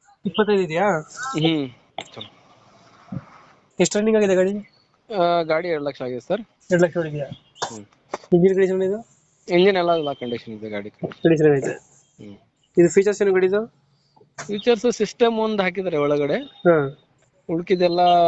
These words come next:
Speaker 2: ಒಳಗಡೆ ಸ್ವಲ್ಪ ಮ್ಯಾಟಿಂಗ್ ಗೀಟಿಂಗ್ ಎಲ್ಲ ಮಾಡಿದ್ದಾರೆ.
Speaker 1: ಮ್ಯಾಟಿಂಗ್ ಎಲ್ಲ ಮಾಡ್ಸಿದ್ದೀರಾ?
Speaker 2: ಹ್ಮ್, ಆರಾಮ.
Speaker 1: ಡೆಂಟು ಕ್ರಚಸ್ ಏನು ಇಲ್ವಾ ಗಾಡಿ?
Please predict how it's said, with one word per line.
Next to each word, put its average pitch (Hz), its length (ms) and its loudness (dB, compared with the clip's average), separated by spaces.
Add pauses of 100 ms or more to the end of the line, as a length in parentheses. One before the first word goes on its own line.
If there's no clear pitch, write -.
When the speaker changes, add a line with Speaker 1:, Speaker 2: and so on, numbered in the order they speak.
(140)
Speaker 2:
ಒಳಗಡೆ 151 400 2
ಸ್ವಲ್ಪ 143 320 -6
ಮ್ಯಾಟಿಂಗ್ 143 460 -2
ಗೀಟಿಂಗ್ 143 260 -4
ಎಲ್ಲ 135 120 -2
ಮಾಡಿದ್ದಾರೆ. 117 540 -6 (260)
Speaker 1:
ಮ್ಯಾಟಿಂಗ್ 160 260 2
ಎಲ್ಲ 156 100 0
ಮಾಡ್ಸಿದ್ದೀರಾ? 143 400 -2 (380)
Speaker 2:
ಹ್ಮ್, 107 320 -12
ಆರಾಮ. - 300 -16
Speaker 1:
ಡೆಂಟು 175 280 -2
ಕ್ರಚಸ್ 175 300 0
ಏನು 170 100 2
ಇಲ್ವಾ 165 180 4
ಗಾಡಿ? 156 180 4